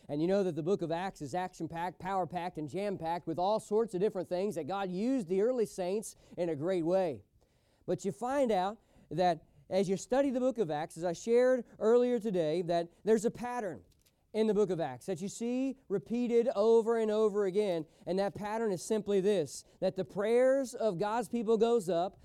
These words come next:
the power from God comes down, the people of God go out, and the preaching of God's word goes on,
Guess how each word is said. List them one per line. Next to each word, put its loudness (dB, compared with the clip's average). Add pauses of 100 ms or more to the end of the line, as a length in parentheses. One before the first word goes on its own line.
(140)
the -2
power 0
from 0
God 0
comes -2
down, -2 (160)
the -2
people -2
of 0
God -2
go 4
out, -6 (280)
and 2
the 2
preaching -2
of -2
God's 0
word 6
goes 4
on, 0